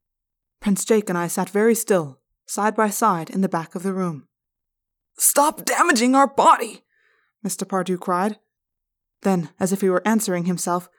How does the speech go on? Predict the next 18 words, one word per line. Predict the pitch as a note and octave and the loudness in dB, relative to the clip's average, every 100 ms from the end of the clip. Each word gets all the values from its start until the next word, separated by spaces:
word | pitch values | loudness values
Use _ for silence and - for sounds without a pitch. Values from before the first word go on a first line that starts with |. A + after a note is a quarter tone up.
| _ _ - | _ _ -8
he | F#3+ | -4
said | - F#3+ F#3 | 0 2 2
in | |
a | F#3 - | 0 0
slurred | - G3 F#3 | 0 0 0
voice, | F3+ F#3 - - _ _ _ _ _ - | 0 0 -2 -8 _ _ _ _ _ -6
"Get | G3+ A3+ | 0 4
out | A#3 A#3 | 4 6
of | A#3 G3+ | 4 4
my | A3 A#3+ | 4 4
head! | G#3+ A3 B3 G#3 G3 - - _ _ - | 4 4 4 2 -6 -14 -20 _ _ -4
Get | F3 - - | -2 -2 -2
out | B3 D4 | 0 2
of | D#4 | 2
my | C4+ C#4 D4 | 2 4 6
head! | C4+ C#4+ D4+ A3+ G3 - - - _ _ _ - - - | 6 6 4 0 -4 -10 -20 -20 _ _ _ -20 -20 -6
You're | - C4 | -2 0
finished!" | - - F4 D4 G3 - - | 0 2 4 4 2 -2 -6